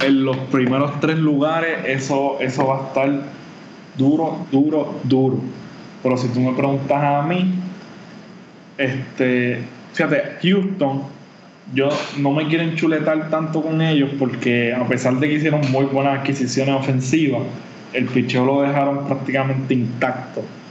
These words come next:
Y esa para mí es la debilidad de ese equipo.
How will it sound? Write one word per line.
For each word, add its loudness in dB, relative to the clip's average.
Y 2
esa 0
para 2
mí 2
es 0
la 2
debilidad 2
de 0
ese 0
equipo. 0